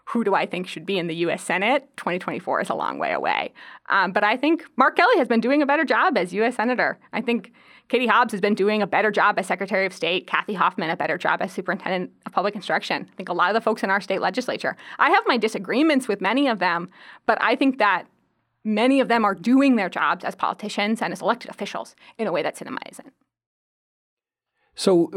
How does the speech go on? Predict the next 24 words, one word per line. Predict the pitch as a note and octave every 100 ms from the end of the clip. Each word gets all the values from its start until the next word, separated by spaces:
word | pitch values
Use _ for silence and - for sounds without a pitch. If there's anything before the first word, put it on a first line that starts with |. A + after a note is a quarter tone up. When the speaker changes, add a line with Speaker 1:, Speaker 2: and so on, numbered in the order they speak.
| F3
Speaker 2:
progressives | F3+ E3 F#3 F#3 C#3
are | A2+
clearly | - C#3+ A#2+ G#2 F2+
angry | G2 F#2+ G2
with | F#2 F#2 F2
Senator | - - G#2 F#2 F2 E2+
Sinema. | - F#2+ F2+ F2 E2+ - - - -
Um, | G#2 G2+ F#2+ -
they're | A2
lighting | G2+ F#2+ F2+
her | F#2 E2+
up | -
on | D#2+
Twitter. | - F#3 F3 D#3 C#3+
They're | B2+ G2
confronting | - E2+ - D3+ D3 C#3
her | A2+ A#2 G#2+
in | G2+
bathrooms, | F2+ - F2+ E2+ - D#2+ C#2 - - - - -
uh, | G#2+ F#2 F#2 F2+ F2 -
and | G#2 G2+ F#2+
at | F#2 -
political | - F#2+ F2 F2+
fundraisers. | - C#3 A#2+ A#2+ A#2 A2+ A2+